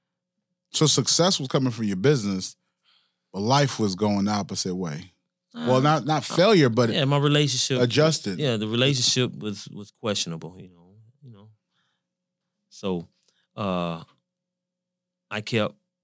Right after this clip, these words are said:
Speaker 2: I kept my, my, my, my eye on the prize.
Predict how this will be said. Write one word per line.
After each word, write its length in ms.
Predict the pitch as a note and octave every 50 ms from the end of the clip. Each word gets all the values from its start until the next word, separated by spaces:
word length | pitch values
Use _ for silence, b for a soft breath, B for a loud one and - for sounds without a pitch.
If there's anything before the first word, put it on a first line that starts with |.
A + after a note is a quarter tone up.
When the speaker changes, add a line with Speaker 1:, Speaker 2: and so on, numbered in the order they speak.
| _ _ _ _
Speaker 2:
I 60 | -
kept 340 | _ - - G2+ F2+ D2 - _ _ _ _ _ _
my, 80 | A2+ A2
my, 140 | G#2+ G#2 - -
my, 260 | G#2 G#2+ G2 F#2+ F#2+ - - _ _ _ _ _ _ _ _ _
my 400 | C3 A2+ G#2+ D#2+ G2 G#2 G2+ G2+
eye 60 | G#2+
on 180 | G#2 G2 G2 G2
the 60 | F#2+
prize. 480 | F#2 G2+ F2 D#2 D2 D2+ - - -